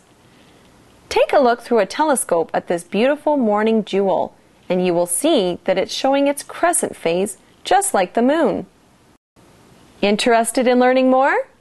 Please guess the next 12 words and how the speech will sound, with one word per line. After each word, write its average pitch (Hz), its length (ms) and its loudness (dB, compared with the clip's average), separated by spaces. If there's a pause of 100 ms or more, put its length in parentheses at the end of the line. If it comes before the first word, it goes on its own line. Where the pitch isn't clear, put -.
(460)
Find 359 300 0
our 392 80 0
charts, 370 500 -2
observing 208 540 0
tips, 196 480 -4
and 220 160 -2
other 285 240 0
great 226 400 -2
stargazing 214 680 -2
tools 196 500 -2
available 269 640 -2
online 208 760 -2